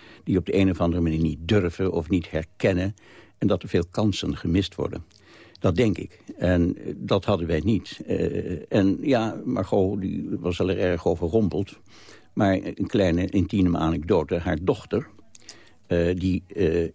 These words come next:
ik niet kende, maar zij mij wel... die had gezegd toen Margot bij de uitvaart van Anneke was geweest... tegen haar man en niet tegen iemand anders:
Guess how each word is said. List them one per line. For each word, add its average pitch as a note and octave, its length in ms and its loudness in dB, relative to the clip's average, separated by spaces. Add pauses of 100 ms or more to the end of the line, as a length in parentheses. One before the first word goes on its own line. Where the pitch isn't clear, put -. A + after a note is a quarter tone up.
ik - 260 0
niet B2+ 280 2
kende, C#2 400 -2
maar G#2+ 200 -2
zij E2+ 200 0
mij D#2 300 0
wel... A2+ 360 0 (640)
die G#2 240 2
had F#2 200 0
gezegd F#2+ 480 -2
toen F2 400 -2 (200)
Margot F2 500 -2
bij E2+ 180 -2
de - 100 -4
uitvaart E2 320 -4
van - 140 -4
Anneke G2 300 -2
was E2+ 180 -2
geweest... F2 380 -4
tegen G2 260 -2
haar E2 200 -2
man G2+ 380 4
en - 160 -4
niet D#2+ 160 0
tegen E2 240 -2
iemand D2 300 -4
anders: F2+ 340 -2